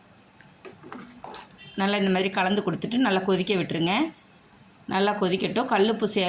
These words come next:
தேவையான அளவு கல்லுப்பு சேர்த்து நல்லா அந்த புளி தண்ணி பச்சை வாடை போகிற அளவுக்கு நல்லா கொதிக்க விட்டுக்கோங்க. அவ்வளவுதான் அந்த சாம்பார், தாளித்து விட வேண்டியது தான். தேங்காயெல்லாம் ஊத்த தேவையில்லை. இந்த மாதிரி நல்லா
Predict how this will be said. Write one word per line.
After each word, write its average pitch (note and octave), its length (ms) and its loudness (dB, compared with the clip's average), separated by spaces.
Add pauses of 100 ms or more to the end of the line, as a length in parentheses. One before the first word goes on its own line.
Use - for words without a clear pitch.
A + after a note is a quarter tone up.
(120)
தேவையான F#3+ 380 2
அளவு G3 200 2
கல்லுப்பு F#3 380 0
சேர்த்து F3+ 300 2 (460)
நல்லா G3+ 260 6
அந்த A3 160 2
புளி A3 140 2 (100)
தண்ணி G3+ 240 4
பச்சை G3+ 220 2
வாடை F#3 240 4
போகிற F3+ 200 4
அளவுக்கு E3 320 2
நல்லா F#3 220 4
கொதிக்க F3+ 300 2
விட்டுக்கோங்க. E3 400 2 (180)
அவ்வளவுதான் F#3+ 380 4
அந்த G3 160 2
சாம்பார், F3+ 320 2 (100)
தாளித்து F#3 340 4
விட E3+ 160 2
வேண்டியது E3+ 320 2
தான். F3 140 -2
தேங்காயெல்லாம் F#3 460 2
ஊத்த F3 300 -2
தேவையில்லை. E3 440 2 (480)
இந்த F#3+ 160 2
மாதிரி F#3+ 280 2
நல்லா F#3+ 220 4